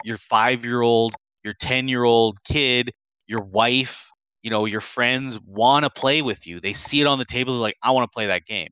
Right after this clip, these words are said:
You know, if we, we're going to study eighteen X X, and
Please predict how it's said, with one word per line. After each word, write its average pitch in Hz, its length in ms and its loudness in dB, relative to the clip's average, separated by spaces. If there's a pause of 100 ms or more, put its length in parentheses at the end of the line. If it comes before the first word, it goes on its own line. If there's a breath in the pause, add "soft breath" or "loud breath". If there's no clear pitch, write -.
You 110 100 -10
know, 104 120 -2
if 98 120 -10
we, 104 220 -10 (180)
we're 110 160 -6
going 117 240 0
to 104 220 -2
study 117 380 0
eighteen 101 320 -4
X 90 200 -6
X, 90 300 -2
and 95 240 -10